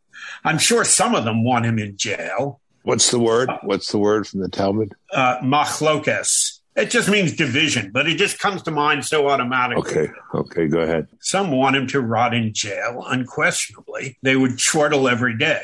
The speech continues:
Speaker 1: I mean, it would be the making of their lives, uh, to accomplish that. But others who are who have more of the cynical realism of the modern Democratic Party say,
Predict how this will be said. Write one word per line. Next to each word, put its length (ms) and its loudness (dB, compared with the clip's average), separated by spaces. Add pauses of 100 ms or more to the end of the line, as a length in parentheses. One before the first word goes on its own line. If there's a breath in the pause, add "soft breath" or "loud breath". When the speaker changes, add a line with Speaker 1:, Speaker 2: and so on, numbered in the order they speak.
(180)
Speaker 1:
I 60 -4
mean, 240 -2
it 140 -4
would 140 -4
be 140 0
the 120 -2
making 540 -2
of 160 -12
their 260 -4
lives, 760 -4
uh, 320 -4
to 220 0
accomplish 600 0
that. 300 -6
But 220 -2 (120)
others 680 2
who 400 2
are 760 2 (340)
who 140 0
have 160 2
more 240 2
of 80 0
the 80 0
cynical 500 0
realism 640 0 (180)
of 140 0
the 100 4
modern 420 4
Democratic 680 0
Party 560 -6 (100)
say, 1000 0